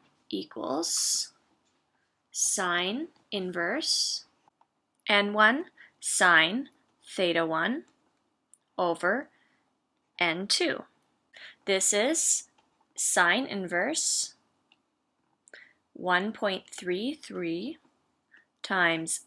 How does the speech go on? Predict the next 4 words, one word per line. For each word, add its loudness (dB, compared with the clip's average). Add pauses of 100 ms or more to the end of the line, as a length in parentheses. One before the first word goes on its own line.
sine 0 (440)
seventy -2 (880)
divided 2
by 0